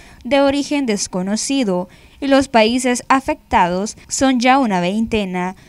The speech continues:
casi el doble de los reportados hace diez días, indicó un portavoz de la organización.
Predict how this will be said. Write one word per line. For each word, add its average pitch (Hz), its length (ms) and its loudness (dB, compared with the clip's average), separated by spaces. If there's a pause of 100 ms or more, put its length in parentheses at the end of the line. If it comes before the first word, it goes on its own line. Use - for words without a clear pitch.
(200)
casi 277 320 2
el 247 160 2
doble 240 320 2
de 226 100 0
los 196 140 -2
reportados 240 840 0
hace 226 320 -2
diez 190 340 -4
días, 208 480 -2 (320)
indicó 247 520 0
un 233 180 -2
portavoz 233 640 -2
de 247 120 -2
la 180 140 0
organización. 185 1200 -4